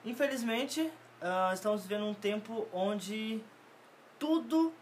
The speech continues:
quase tudo se torna tóxico. Uma amizade, então você, se a pessoa pisou na bola uma vez, já era.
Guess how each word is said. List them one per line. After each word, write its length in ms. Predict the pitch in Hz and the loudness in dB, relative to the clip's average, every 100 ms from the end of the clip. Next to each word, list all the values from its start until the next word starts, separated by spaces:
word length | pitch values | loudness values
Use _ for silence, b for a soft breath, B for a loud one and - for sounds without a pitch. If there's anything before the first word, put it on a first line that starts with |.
| - - | -20 -6
quase 320 | 247 285 285 | 2 2 2
tudo 300 | - 254 240 | -4 -6 -6
se 120 | 240 240 | -6 -4
torna 280 | 233 233 | 0 0
tóxico. 480 | 233 170 - - - - - - - - | 0 0 -2 -8 -16 -20 -20 -20 -20 -8
Uma 160 | 160 | -2
amizade, 760 | 160 139 143 175 202 196 202 208 - B B - | -2 -2 2 4 4 2 -2 -6 -8 B B -2
então 160 | 165 | 0
você, 480 | 175 - 196 196 190 | 0 2 4 4 4
se 100 | 185 | 0
a 20 | 196 | -4
pessoa 320 | 190 208 190 | -4 0 0
pisou 260 | 196 180 | 0 0
na 100 | 202 | 2
bola 200 | 185 185 | 6 6
uma 100 | 180 | 4
vez, 260 | 170 180 160 | 2 0 0
já 160 | 160 160 | 2 4
era. 440 | 175 196 208 214 | 6 6 4 2